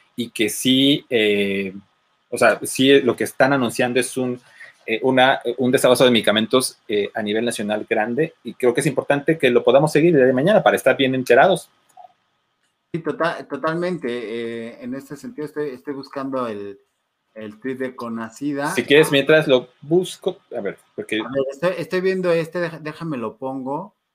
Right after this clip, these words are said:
Speaker 2: porque tengo que parar, este, la página. O sea, mientras acá nos comenten, denle like, lo-, ahora los veo como muy atentos y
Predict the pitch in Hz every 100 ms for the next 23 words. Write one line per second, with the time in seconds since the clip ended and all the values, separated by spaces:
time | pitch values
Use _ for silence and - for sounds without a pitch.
0 | _ _ _ _ 117 110 107 110 104 107
1 | 110 _ _ 101 _ - 113 113 _ _
2 | 101 95 - 123 - 123 131 160 _ _
3 | - _ _ 143 143 180 208 233 214 220
4 | 208 220 220 - 190 190 196 196 202 185
5 | 180 180 190 175 156 151 170 170 165 143
6 | 143 170 165 139 156 165 151 151 151 151
7 | 151 147 143 151 147 127